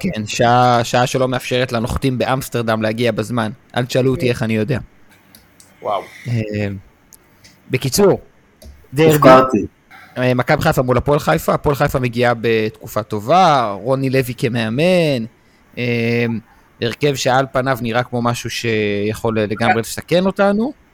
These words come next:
Speaker 2: אתה הש-,
Speaker 1: כן.
Speaker 2: השתמשת עכשיו ברוני לוי כמאמן, כאינדיקציה למעלה חיובית בהפועל
Speaker 1: לא,
Speaker 2: חיפה.
Speaker 1: דווקא, דווקא התכוונתי להגיד שזה, רוני לוי כמאמן, זה נותן איזה פיקנטריה למשחק,
Speaker 2: אוקיי, את זה אני
Speaker 1: שהוא
Speaker 2: מוכן לקבל.
Speaker 1: מתקיים,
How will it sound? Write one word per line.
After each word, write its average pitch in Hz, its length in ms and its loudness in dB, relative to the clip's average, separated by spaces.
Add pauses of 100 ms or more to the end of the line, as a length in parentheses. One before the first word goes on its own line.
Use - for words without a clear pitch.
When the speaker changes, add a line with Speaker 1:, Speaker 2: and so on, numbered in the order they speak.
(240)
Speaker 2:
אתה 170 100 -4
הש-, 101 140 0
Speaker 1:
כן. 107 140 -4
Speaker 2:
השתמשת 165 600 -4
עכשיו 165 400 -2
ברוני 156 380 -4
לוי 156 280 -4
כמאמן, 147 800 -8
כאינדיקציה 143 800 -8 (460)
למעלה 156 320 -4
חיובית 151 560 -6 (300)
בהפועל 147 320 -6
Speaker 1:
לא, 160 60 4
Speaker 2:
חיפה. 143 120 2
Speaker 1:
דווקא, 147 320 2 (120)
דווקא 139 260 0
התכוונתי 139 460 -2
להגיד 131 340 -2
שזה, 120 420 0 (120)
רוני 127 220 -2
לוי 135 220 -2
כמאמן, 120 540 0 (220)
זה 120 140 -4
נותן 131 300 -4
איזה 117 500 0 (680)
פיקנטריה 139 520 0
למשחק, 117 600 -2 (280)
Speaker 2:
אוקיי, 160 240 -12
את 147 60 -8
זה 165 80 0
אני 156 80 2
Speaker 1:
שהוא 135 140 4
Speaker 2:
מוכן 131 160 0
לקבל. 143 100 -6
Speaker 1:
מתקיים, 147 360 2